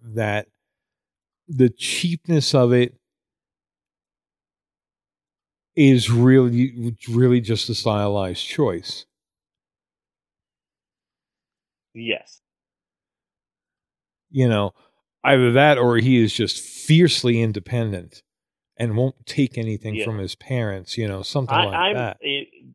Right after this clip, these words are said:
Speaker 2: I gotta be honest with you, Bunny, just, uh, F Y I, heads up, I'm only hearing about half of what you're saying.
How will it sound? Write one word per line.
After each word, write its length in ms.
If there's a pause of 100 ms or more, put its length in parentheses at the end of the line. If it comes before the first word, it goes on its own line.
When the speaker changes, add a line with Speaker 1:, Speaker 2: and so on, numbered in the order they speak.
Speaker 2:
I 100
gotta 180
be 280
honest 380
with 140
you, 100
Bunny, 300
just, 280 (240)
uh, 40 (180)
F 240
Y 220
I, 160
heads 420
up, 240 (380)
I'm 140
only 220
hearing 260
about 240
half 340
of 80
what 240
you're 100
saying. 380